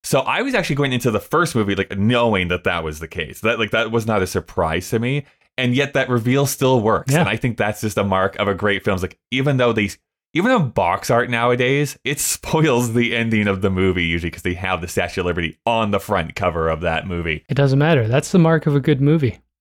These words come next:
Speaker 2: It does. You can watch it again and again 'cause it doesn't matter.
Speaker 1: Yeah. 'Cause, 'cause
Speaker 2: It's
Speaker 1: it's
Speaker 2: just good.
Speaker 1: not beholden to the twist. The, the rest of it actually has thematic power as well.
Speaker 2: Also, you remember when you could smoke cigars on a spaceship?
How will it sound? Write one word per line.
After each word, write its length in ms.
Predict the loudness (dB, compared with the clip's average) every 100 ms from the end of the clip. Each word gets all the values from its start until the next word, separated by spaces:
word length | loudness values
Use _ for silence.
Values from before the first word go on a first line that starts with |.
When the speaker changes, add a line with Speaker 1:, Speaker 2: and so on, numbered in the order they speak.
| _ -2
Speaker 2:
It 60 |
does. 240 | 2 2 4
You 160 | 2
can 160 | 4 4
watch 300 | 4 2 2
it 120 | 2
again 280 | 4 4 4
and 100 | 4
again 300 | 4 2 2
'cause 240 | -2 -6
it 80 | -2
doesn't 280 | 0 0 0
matter. 240 | 0 0
Speaker 1:
Yeah. 140 | -2 -4 _ _ -8
'Cause, 200 | -8 -4
'cause 140 | -2 0
Speaker 2:
It's 40 |
Speaker 1:
it's 40 | 0
Speaker 2:
just 60 | 2
good. 40 | 2
Speaker 1:
not 200 | 2 -2 -2
beholden 540 | 0 4 4 2 -2
to 240 | -4 -2
the 120 | -2 -4
twist. 680 | -6 -2 0 0 -6 -10 -16 _ _ _
The, 160 | 0 2
the 120 | 2
rest 280 | 0 -2 0
of 80 | 0
it 80 | 0
actually 300 | -2 -4 -4
has 240 | -2 -4
thematic 460 | -2 -2 -2 -4 -4
power 320 | -4 -2 -2
as 160 | -4 -6
well. 260 | -8 -8 -4
Speaker 2:
Also, 180 | 0 4
you 80 | 6
remember 320 | 6 6 6
when 140 | 6
you 40 | 4
could 140 | 2
smoke 440 | -2 0 2 0 0
cigars 680 | -4 0 0 0 -2 -10
on 160 | -2 -2
a 40 |
spaceship? 580 | -2 0 0 2 0 -2